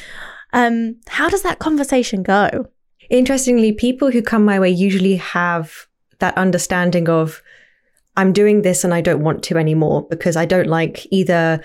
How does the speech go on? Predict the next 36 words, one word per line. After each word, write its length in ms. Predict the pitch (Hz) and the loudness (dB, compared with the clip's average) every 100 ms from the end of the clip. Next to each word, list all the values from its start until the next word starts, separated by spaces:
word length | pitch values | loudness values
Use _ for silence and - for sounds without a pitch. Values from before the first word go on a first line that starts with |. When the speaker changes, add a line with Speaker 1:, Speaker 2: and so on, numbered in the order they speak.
| - | -4
Speaker 2:
I 80 | 180 | 0
don't 160 | 202 170 | 0 0
like 160 | 156 | 0
the 100 | 165 | 0
effects 460 | 160 160 220 - - | 0 -2 -6 -6 -6
it 80 | 208 | -4
has." 400 | 208 190 190 190 | -2 0 0 -2
A 60 | 185 | 0
lot 160 | 202 | 0
of 60 | 202 | 0
people 260 | 180 170 165 | -2 -2 -2
start 340 | - 185 - | -2 -2 0
the 80 | 170 | -2
conversation 600 | 190 170 170 160 170 165 | 0 -2 0 -2 0 -2
with, 240 | 160 156 - | -2 -2 -4
"I 100 | 170 | -2
don't 280 | 190 190 165 | 0 0 0
like 360 | 160 160 - | -2 -4 -6
the 80 | 160 | -4
binging 440 | 196 190 185 180 | 0 2 2 2
because 460 | 165 175 180 165 - | 0 -2 0 0 0
it 160 | 175 165 | -2 0
leads 300 | 160 156 - | 0 -2 -2
to 340 | 165 156 151 202 | -2 0 -2 -2
weight 320 | 165 160 151 | -2 -2 -2
gain 320 | 156 143 139 | -2 -2 -4
and 100 | 160 | -2
I 80 | 165 | 0
don't 160 | 165 160 | 0 0
wanna 360 | 160 151 151 - | 0 0 -4 -6
have 180 | 170 156 | -8 -4
to 80 | 160 | -2
deal 160 | 156 | 0
with 140 | 160 170 | 0 0
weight 200 | 165 - | -2 -2
gain," 280 | 139 156 | -4 -4